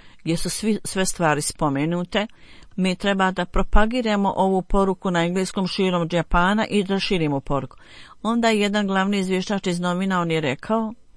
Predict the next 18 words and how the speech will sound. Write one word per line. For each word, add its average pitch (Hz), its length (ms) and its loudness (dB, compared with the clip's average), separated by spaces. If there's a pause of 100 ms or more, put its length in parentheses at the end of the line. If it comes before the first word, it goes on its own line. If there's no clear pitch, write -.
(1160)
ako 160 260 -2
Ahmedija 180 380 -2
muslimanski 180 600 -4
džemat 175 420 -4
u 175 40 -4
Japanu, 160 680 0 (1800)
da 156 240 -2
nije 180 240 0
došao 170 440 -2
prije 156 400 4
nas, 185 800 -4 (260)
da 160 220 -4
do-, 165 180 0
nije 196 220 2
do-, 208 140 2 (140)
došli 226 300 0
pred 160 320 2
nas, 160 320 0